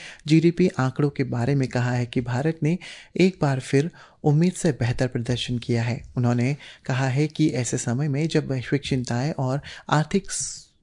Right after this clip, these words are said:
सर्वथा में उत्पन्न चुनौतियों हैं,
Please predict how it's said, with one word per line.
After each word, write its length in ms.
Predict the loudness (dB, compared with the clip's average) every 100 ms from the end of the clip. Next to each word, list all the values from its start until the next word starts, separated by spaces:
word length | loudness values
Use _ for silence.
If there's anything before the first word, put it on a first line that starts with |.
| _ _
सर्वथा 800 | -2 0 2 0 0 -2 -2 -4 -4
में 160 | -2
उत्पन्न 340 | -4 -4 -4 -2
चुनौतियों 540 | -2 -2 -2 -2 -2
हैं, 160 | -4